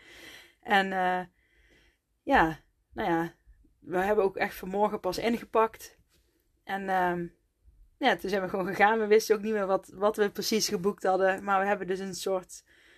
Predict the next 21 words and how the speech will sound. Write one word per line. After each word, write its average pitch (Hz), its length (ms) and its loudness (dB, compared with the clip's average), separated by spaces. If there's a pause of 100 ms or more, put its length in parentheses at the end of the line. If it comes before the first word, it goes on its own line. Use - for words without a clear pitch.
(460)
nou 202 140 -4
ja, 190 160 4
oud, 214 420 4
eh, 185 240 0
Hollands 208 420 2
huisje 208 600 2
met 202 180 -6
een 175 140 -2
bedstede 190 580 0
en, 165 380 -2
eh, 151 120 -4 (560)
een 180 120 -8
leuke 180 260 2
veranda. 226 580 6 (240)
Ja, - 60 -8
het 165 140 -6
ziet - 140 -14
er 175 60 -14
superleuk - 400 -8
uit. - 200 -8
Dus 320 400 6